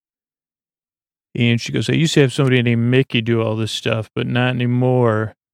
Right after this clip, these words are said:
Uh, he's gone away." And she also says, uh, "Let's put on the telly and have some tea, but I,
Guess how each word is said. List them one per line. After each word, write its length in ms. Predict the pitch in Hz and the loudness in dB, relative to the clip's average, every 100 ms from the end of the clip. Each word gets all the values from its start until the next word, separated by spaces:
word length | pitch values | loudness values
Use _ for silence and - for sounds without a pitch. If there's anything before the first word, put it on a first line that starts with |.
| - | -10
Uh, 240 | 135 123 120 | -6 -2 0
he's 280 | 127 123 - | 0 -2 -2
gone 300 | 123 120 117 | 0 0 0
away." 640 | 120 123 123 120 113 117 - _ _ _ _ _ _ _ _ _ _ _ _ | 2 4 4 2 0 -4 -10 _ _ _ _ _ _ _ _ _ _ _ _
And 320 | - 131 117 117 | -4 -2 -2 -2
she 140 | 147 | 0
also 220 | 139 - | 0 0
says, 380 | 123 135 110 - | -2 0 0 -2
uh, 300 | 120 113 113 | -2 0 -4
"Let's 320 | 127 131 - - | -2 -2 -2 -2
put 120 | 151 | 0
on 140 | 135 | 2
the 80 | 117 | 0
telly 540 | - 131 117 110 107 | 0 2 2 0 -4
and 100 | 110 | -4
have 160 | 110 117 | -4 -4
some 180 | - 113 | -6 -6
tea, 320 | - 135 113 | -2 0 0
but 200 | 113 120 | -4 -6
I, 160 | 123 | -8